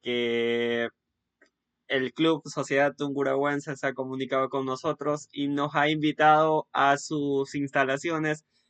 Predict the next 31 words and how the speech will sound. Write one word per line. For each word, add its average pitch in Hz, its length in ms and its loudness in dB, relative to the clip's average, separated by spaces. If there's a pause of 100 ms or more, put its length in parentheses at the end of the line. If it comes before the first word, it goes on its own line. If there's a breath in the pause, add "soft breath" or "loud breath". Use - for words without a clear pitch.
(120)
ya 127 220 2
que 135 420 4
el 127 180 -2
pod-, 135 260 -4
en 131 200 -4
el 123 100 -4
podcast 139 420 -6
pasado 147 500 0
dijimos 135 500 -4
que 135 160 -4
nosotros 135 500 -6
íbamos 139 400 -2
a 135 60 -2
reunirnos 143 640 -6
a, 117 220 -8 (640)
a, 113 500 -2 (180)
a 127 100 -4
jugar, 165 400 0
a 135 120 0
jugar 151 600 4
entre 139 320 0
los 139 180 -4
dos, 156 360 0
a, 127 360 2 (320)
a 123 160 0
ver 127 360 0
qué 131 140 0
tal 135 420 2
estábamos, 127 920 -2
y 120 140 -8
bueno, 127 480 0